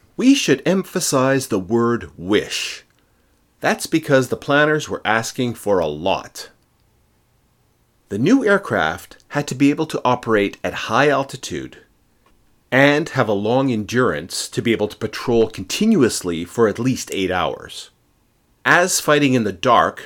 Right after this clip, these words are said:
meant that fights would probably be a very short duration in the darkness,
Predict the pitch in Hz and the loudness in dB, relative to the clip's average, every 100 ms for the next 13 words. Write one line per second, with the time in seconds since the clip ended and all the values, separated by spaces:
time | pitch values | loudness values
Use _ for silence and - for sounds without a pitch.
0 | - 104 120 117 95 92 - 120 127 131 | -8 -4 -4 -2 -4 -4 -6 -2 -2 -2
1 | - 98 - - 190 170 147 156 147 107 | -6 -8 -6 -2 0 0 -2 -4 -4 -2
2 | 90 80 90 135 165 156 - 135 131 131 | -2 -2 -2 0 0 -2 -4 -2 -2 -2
3 | 107 107 131 139 98 78 90 80 104 117 | 0 0 0 -2 -4 -4 -6 -2 0 0
4 | - 58 71 - - | 0 -10 -10 -10 -12